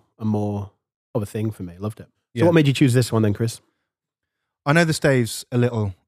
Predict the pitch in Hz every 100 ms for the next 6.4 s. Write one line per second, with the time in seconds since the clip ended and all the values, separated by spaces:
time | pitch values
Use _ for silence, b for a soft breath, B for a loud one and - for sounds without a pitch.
0 | _ _ _ _ _ 123 117 - 156 120
1 | 120 110 104 - _ _ _ _ 123 127
2 | 123 - 147 - 117 107 107 107 104 -
3 | 110 - 110 104 101 95 - - _ _
4 | - 110 110 104 110 101 110 117 107 104
5 | - _ _ 113 107 101 101 107 110 110
6 | 104 104 -